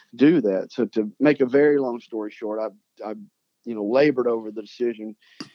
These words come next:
and finally it, it just said, "You know what? I'm gonna, I'm,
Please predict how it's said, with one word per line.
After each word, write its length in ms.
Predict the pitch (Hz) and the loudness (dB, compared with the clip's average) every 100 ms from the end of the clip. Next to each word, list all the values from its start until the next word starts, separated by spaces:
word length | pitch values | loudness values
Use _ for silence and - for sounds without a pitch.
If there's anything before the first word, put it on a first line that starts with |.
| _ | _
and 120 | 110 | -14
finally 640 | - 127 127 117 110 104 | -4 0 0 0 0 0
it, 100 | 101 - | -2 -6
it 260 | 120 117 107 113 | -4 -4 -4 -6
just 240 | 113 - | -6 -4
said, 220 | 117 113 104 | 0 0 0
"You 140 | 127 | 2
know 100 | 135 | 4
what? 180 | 135 135 | 4 4
I'm 160 | 131 127 | 0 -4
gonna, 200 | 113 104 _ | -8 -10 _
I'm, 240 | 123 143 | -8 -8